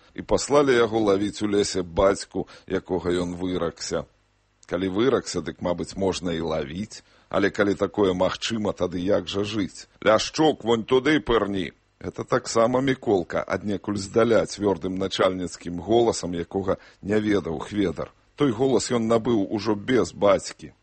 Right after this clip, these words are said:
Шчаслівая яго маці, што не бачыць таго і не чуе. Тым часам у суседнім лазовым кусце зашархацела,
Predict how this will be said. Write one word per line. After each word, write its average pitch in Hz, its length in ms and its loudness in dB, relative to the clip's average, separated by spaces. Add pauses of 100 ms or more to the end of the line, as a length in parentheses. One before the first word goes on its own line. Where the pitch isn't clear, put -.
(160)
Шчаслівая 107 800 0
яго 92 240 0
маці, 104 420 0
што - 220 -6
не 98 120 -4
бачыць 90 600 -2
таго 80 320 -6 (280)
і 110 120 -2
не 104 140 0
чуе. 73 440 -8 (460)
Тым 110 200 -2
часам 117 400 2
у - 20 -4
суседнім 98 540 -2
лазовым 101 440 2
кусце 110 440 0
зашархацела, 95 1000 -2